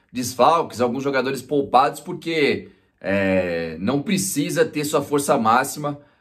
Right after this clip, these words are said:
pra vencer o Banfield. É, eis que com dois jogadores a mais, o Santos não consegue, é, fazer um mísero gol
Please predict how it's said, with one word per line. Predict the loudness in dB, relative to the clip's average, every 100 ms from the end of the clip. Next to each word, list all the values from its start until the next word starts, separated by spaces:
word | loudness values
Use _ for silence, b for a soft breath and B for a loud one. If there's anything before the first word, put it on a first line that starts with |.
| b b 2
pra | 2
vencer | 4 -2 -2 -2
o |
Banfield. | 2 2 0 -10 -14 -18 _ _ _ _ _ _ _ _ _ _ _ _ _ _ _ _
É, | -6 -4 0 0
eis | 0 -2
que | -8
com | -8 -6
dois | 2 2 4
jogadores | 2 0 0 -2 0
a | 2
mais, | 2 2 0 -4 -14 -18 _ _ _ _ _ _ _ _
o | -12 -4
Santos | -4 -4
não | -10
consegue, | -4 -4 0 0 0 -2 0 0 -4 -8 B B _
é, | -2 0 2 2 0
fazer | 2 2 0
um | -2
mísero | -2 -4 -4 -4
gol | -2 0 -2 -6